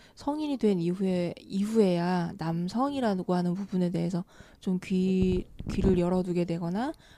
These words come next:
관심을 갖게 됐지 그 이전에는 전혀 모르는 세상 일이기도 하거든요. 그래서 어쩌면 오늘 그 오뚜기님의 이런 얘기들이 지금 현상편에서부터 갑자기 이렇게 그,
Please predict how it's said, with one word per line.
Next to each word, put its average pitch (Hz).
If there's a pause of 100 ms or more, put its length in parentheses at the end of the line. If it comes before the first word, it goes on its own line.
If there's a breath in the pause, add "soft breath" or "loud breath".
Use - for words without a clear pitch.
관심을 202
갖게 180
됐지 175
그 -
이전에는 170
전혀 170
모르는 190
세상 175 (880 soft breath)
일이기도 180
하거든요. 185
그래서 196 (440 loud breath)
어쩌면 220
오늘 190
그 175
오뚜기님의 185
이런 180
얘기들이 180 (420 soft breath)
지금 185
현상편에서부터 220
갑자기 180
이렇게 175 (460 loud breath)
그, 175